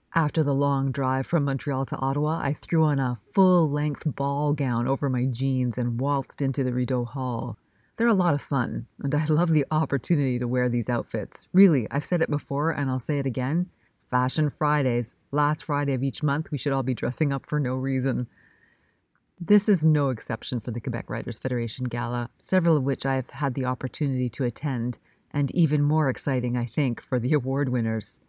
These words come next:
Now, not having had a book nominated for such an award,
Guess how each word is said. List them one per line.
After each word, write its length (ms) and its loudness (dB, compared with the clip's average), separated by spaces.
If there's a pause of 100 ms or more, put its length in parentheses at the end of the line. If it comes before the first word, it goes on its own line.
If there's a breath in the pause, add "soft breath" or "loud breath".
(460)
Now, 220 -2 (140)
not 360 6
having 340 2
had 220 2
a 40 2
book 280 -4
nominated 600 0
for 360 0
such 300 -4
an 100 -2
award, 480 -4